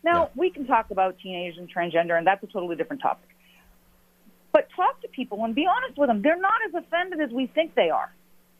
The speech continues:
Speaker 2: Yeah.
Speaker 1: You know, you know what I mean? And, and I don't, we're, like, putting,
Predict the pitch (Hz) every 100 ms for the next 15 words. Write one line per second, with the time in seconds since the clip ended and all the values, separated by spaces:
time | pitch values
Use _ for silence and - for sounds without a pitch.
0 | _ _ _ _ 123 95 - - - 254
1 | 254 - 262 302 320 330 330 349 349 -
2 | - - 285 277 - 277 262 285 311 -
3 | 226 240 294 294 285 - _ - 359